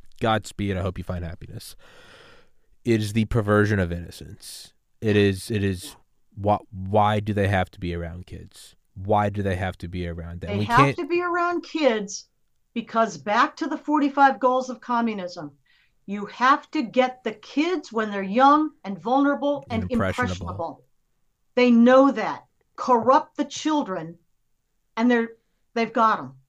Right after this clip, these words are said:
Speaker 2: That's what they're after, and that is a purely evil agenda.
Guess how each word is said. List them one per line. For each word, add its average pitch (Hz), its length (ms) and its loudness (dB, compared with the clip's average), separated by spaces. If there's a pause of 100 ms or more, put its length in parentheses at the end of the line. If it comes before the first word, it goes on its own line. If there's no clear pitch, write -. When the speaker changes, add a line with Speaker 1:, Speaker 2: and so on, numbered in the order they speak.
(140)
Speaker 2:
That's 269 500 0
what 269 140 -2
they're 262 220 2
after, 262 320 0 (120)
and 220 160 -4
that 226 140 2
is 226 140 -4
a 220 100 -8 (280)
purely 285 420 0
evil 214 400 -2
agenda. 180 420 -10